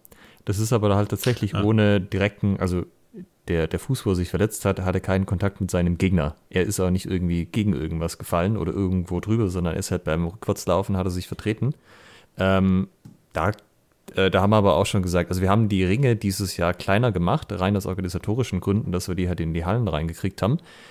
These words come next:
Speaker 1: haben aber nicht bedacht, dass das natürlich das Rausschieben, um Punkte zu kriegen, deutlich attraktiver macht, als das die letzten Jahre waren. Dementsprechend wurde das halt ziemlich viel gemacht.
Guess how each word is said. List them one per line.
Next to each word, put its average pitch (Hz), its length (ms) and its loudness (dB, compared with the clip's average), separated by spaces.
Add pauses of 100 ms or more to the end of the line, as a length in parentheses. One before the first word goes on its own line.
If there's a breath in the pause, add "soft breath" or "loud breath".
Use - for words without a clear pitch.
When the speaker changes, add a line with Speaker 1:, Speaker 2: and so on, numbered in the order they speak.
(160 loud breath)
Speaker 1:
haben 110 200 2
aber 98 160 0
nicht 104 220 0
bedacht, 101 340 0
dass 98 100 -2
das 92 140 -6
natürlich 95 420 -2
das 87 220 -6
Rausschieben, 92 520 0
um 87 100 -4
Punkte 107 300 -2
zu - 120 -14
kriegen, 92 300 -2
deutlich 87 360 -2
attraktiver 90 480 -2
macht, 82 280 -2
als 87 160 -4
das - 100 -12
die - 80 -8
letzten 87 320 -4
Jahre 80 260 -6
waren. 82 200 -2 (480 loud breath)
Dementsprechend 95 440 -2
wurde 92 200 2
das 87 160 -2
halt 85 160 -4
ziemlich 85 260 -4
viel 87 160 -2
gemacht. 82 400 -4